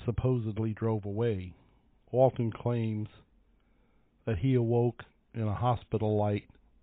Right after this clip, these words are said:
like room being observed by three short, bald creatures. He claimed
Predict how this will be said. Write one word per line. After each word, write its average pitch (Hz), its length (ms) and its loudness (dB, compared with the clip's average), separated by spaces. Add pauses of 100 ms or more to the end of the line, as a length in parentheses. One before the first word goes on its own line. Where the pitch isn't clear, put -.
(100)
like 104 280 0
room 107 360 -4 (1800)
being 123 300 4
observed 110 520 4
by 101 240 0
three 117 240 0 (120)
short, 104 340 2
bald 107 400 2
creatures. 95 540 -6 (3250)
He 117 100 -4
claimed 123 600 2